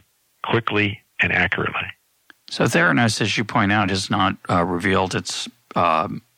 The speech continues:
Speaker 2: how it does its tests, which is a natural impulse. But that has opened the door for LabCorp and others, they're, they're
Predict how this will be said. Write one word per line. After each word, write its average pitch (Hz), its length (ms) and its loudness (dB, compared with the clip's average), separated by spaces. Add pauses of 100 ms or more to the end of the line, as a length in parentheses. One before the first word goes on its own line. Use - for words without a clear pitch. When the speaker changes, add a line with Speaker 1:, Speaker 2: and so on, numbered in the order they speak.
(200)
Speaker 2:
how - 220 0
it - 80 -2
does 87 220 0
its - 140 -10
tests, 143 380 0
which - 320 -4 (240)
is 110 180 0
a 110 40 4
natural 95 440 0
impulse. 90 540 0 (400)
But - 140 0
that 127 100 4
has 123 120 2
opened 127 280 0
the 107 60 2
door 104 260 2
for 104 260 -2
LabCorp 104 380 0
and 98 100 2
others, 98 320 0
they're, - 220 0
they're 98 340 2